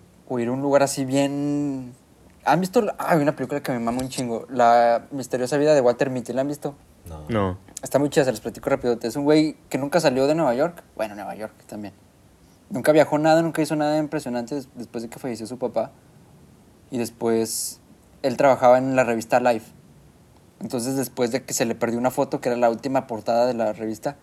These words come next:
Speaker 1: tiene que ir a buscarla y viaja un chingo. Viaja a Groenlandia, Islandia, esca-, escala el Himalaya y la chingada. Y se trata la película como de que te sueltes y toma una maldita decisión a la verga.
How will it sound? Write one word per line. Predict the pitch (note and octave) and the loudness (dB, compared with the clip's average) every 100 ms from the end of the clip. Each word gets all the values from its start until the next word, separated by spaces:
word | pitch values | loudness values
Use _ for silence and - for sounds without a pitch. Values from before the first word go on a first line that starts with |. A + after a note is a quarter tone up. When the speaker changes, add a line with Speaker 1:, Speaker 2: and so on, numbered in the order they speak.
| _ _ | _ _
Speaker 1:
tiene | - B2+ | -6 -2
que | B2+ | 2
ir | |
a | C3+ | 2
buscarla | B2 - B2 A#2+ | 2 0 2 2
y | |
viaja | A2 G#2+ | 0 -2
un | C#3 | -4
chingo. | B2+ C#3+ A#2 | -4 -2 -2
Viaja | A#2 A#2 C#3+ C3+ A#2+ | 0 0 4 4 4
a | B3 - B2+ | 0 -12 -6
Groenlandia, | A#2 A2+ A2+ B2+ C3 | -4 -2 -2 -2 -4
Islandia, | A2+ A2+ A2+ B2+ B2+ B2 _ _ _ _ - _ - | -4 -6 -4 -4 -6 -8 _ _ _ _ -20 _ -14
esca-, | A#2+ B2 A#2+ | -4 0 0
escala | A#2+ - A#2 A#2 B2+ B2 | 0 -4 -2 2 2 2
el | A2+ | -2
Himalaya | A2 G2+ - A#2 | -6 -8 -8 -8
y | A2+ | -8
la | |
chingada. | G#2 A2 G#2+ G#2+ - _ _ _ _ _ _ - | -10 -10 -8 -8 -12 _ _ _ _ _ _ -8
Y | B2+ A2+ | -6 -4
se | B2+ | -2
trata | - A#2 | -2 2
la | D#3 D3+ | 2 2
película | E3 F3+ D3 | 2 2 0
como | B2 | -2
de | A#2+ | -6
que | A#2 | -6
te | A2 | -6
sueltes | A#2+ A#2 C#3 B2+ | -4 -4 -6 -8
y | A#2 G#2+ G2+ - - - - - _ | -8 -8 -12 -16 -20 -20 -20 -20 _
toma | A#2+ A#2+ | -4 -2
una | D3 | 0
maldita | C#3 A2 | -2 0
decisión | D#3+ C3 - C#3 E3 | -4 -2 -4 -2 -2
a | |
la | C3+ | -4
verga. | A2 C3+ C#3 | -4 -6 -8